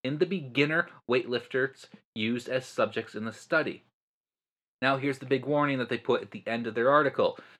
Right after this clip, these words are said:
Some experts advise people to hold their breath during the lift. They say that this will help you increase the amount of weight that you can lift. Don't listen to them. Even if it's true that it helps you lift more, doing so that way is detrimental to your health and will not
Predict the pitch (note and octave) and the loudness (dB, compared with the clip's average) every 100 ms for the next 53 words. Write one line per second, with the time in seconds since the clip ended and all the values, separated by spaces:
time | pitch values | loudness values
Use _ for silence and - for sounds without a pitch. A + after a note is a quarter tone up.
0 | _ - D3+ D3+ - _ E3 - - A2 | _ -2 0 0 -6 _ 0 0 0 2
1 | A#2+ - - - _ _ _ _ - A#2 | 2 -2 -16 -20 _ _ _ _ -8 0
2 | B2+ C3 C3+ C#3+ B2+ C#3 C#3 - B2 B2+ | 2 2 -2 -4 -2 -2 -2 0 0 0
3 | D3+ A#2 A2+ B2 - G#2+ G2 G2 G2+ D3+ | -2 2 0 0 0 2 2 0 0 2
4 | - - - - _ _ B2+ D3 F3+ D3+ | 0 -2 -20 -20 _ _ 0 2 2 0
5 | C#3+ C3+ A2+ E3+ G3 D#3 C3 C3+ C3 D3 | -2 -2 2 2 2 0 -2 -4 -2 -2
6 | C3+ - B2 A#2 D3 C#3+ D3 A#2+ D#3+ F3 | -4 -2 0 2 2 0 -6 0 0 0
7 | B2+ - A2 - F2+ D2+ - - _ _ | -4 -6 -8 -6 -6 -6 -10 -20 _ _
8 | _ _ B2 A2+ A2+ B2+ D3+ C#3+ G#2 G2 | _ _ 2 2 2 -2 -2 -4 -4 -2
9 | E2 - _ _ D3 D3+ F#3 G3 G3 - | -2 -6 _ _ -6 -4 0 0 0 -6
10 | - D#3+ D#3+ F3 D3+ - C3+ - F3+ D#3+ | -2 0 2 0 0 -2 -2 -2 -4 -2
11 | E3 - B2+ G2+ G#2+ - _ _ C#3 F3 | -2 -2 -2 0 -2 -6 _ _ 2 2
12 | G3 - C#3+ B2 A#2+ G#2+ A#2 A2 A#2 A#2 | 2 0 0 4 2 2 -2 -2 -2 -2
13 | - C3 A#2 A#2 - G#2 F#2+ F#2+ G2+ - | -2 -2 -2 -4 -4 -4 0 0 0 -4
14 | G#2+ G#2+ A2 G#2+ A2+ D3 | -8 -6 -6 -4 -2 -2